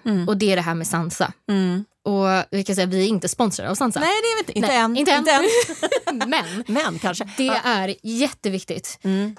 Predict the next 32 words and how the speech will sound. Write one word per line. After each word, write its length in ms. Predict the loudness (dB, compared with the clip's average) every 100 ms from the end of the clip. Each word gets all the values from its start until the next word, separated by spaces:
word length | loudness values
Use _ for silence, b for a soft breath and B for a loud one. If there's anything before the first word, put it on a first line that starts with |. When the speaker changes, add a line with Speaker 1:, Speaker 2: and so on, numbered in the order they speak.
| -6
Speaker 2:
Eh, 220 | -2 0
vill 180 | 0 0
du 80 | 0
berätta 300 | 0 0 -2
om 120 | -4
vad 200 | -4 -6 -6
Sansa 380 | -4 -4 -4 -6
är? 200 | -6 -10 B B
Speaker 1:
Men 140 | 0 2
Sansa 320 | 4 2 2
är 260 | 2 2 2
väl, 260 | 2 2
ehm, 640 | 0 0 0 0 0 -2 -2
vad 100 | -4
ska 80 | -4
man 40 | -2
säga, 360 | 0 0 0
en 220 | 0 0
organisation, 840 | 0 0 0 -2 -2 0 0 0 0
en 140 | -2
förening, 680 | -2 0 2 2 0 0 -2 -2
eh, 140 | -2
där, 420 | 0 2 2 0
eh, 520 | 0 -2 -4 -6 -8 -4
de 140 | -2
faktiskt, 600 | 0 -4 -2 -2 -2 -2
eh, 60 | 0 2 2 2 2
en 120 | 2
utbildning 360 | 0 0 0 2
kan 300 | 0 0 0
bli 200 | 0 0
godkänd. 1040 | 0 0 0 0 0 0 0 -6 -8